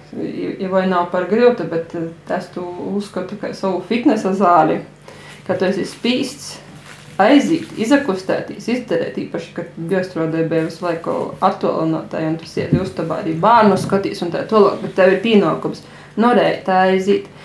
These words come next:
pušdīnēs porskrīt, pazavērtīs, vai viss ir labi, vakarā porīt savu kortu,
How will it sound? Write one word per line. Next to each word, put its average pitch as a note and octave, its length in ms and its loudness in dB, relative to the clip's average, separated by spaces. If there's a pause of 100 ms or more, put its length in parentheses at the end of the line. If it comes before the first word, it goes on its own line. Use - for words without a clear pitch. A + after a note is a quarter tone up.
pušdīnēs F3+ 760 -2
porskrīt, F#3 560 0
pazavērtīs, F#3 640 0
vai F#3 180 0
viss F#3 300 -6
ir F#3 80 -6
labi, F#3 380 0 (300)
vakarā G3 500 4 (300)
porīt G3 420 4
savu F#3+ 300 0
kortu, F#3+ 440 2